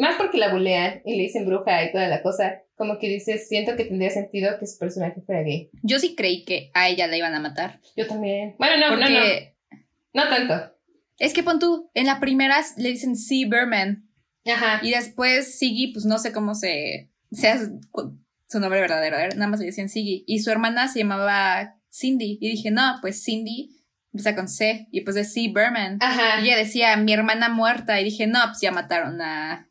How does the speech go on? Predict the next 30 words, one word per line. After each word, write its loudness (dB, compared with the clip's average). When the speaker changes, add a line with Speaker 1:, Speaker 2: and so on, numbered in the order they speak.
Speaker 1:
Ah. 2
Speaker 2:
Siggy". -4
Speaker 1:
Y 2
dije, 2
como 2
es 2
la 4
protagonista, 0
de 2
seguro 0
no. -4
<laughs> -6
Pero 4
este, 2
pero 4
ahora 4
sí -2
que 0
podía 0
ser -6
cualquiera, -2
¿no? -2
Porque -4
después -4
de -2
la 0
primera -2
sí -4
vi -6
que -4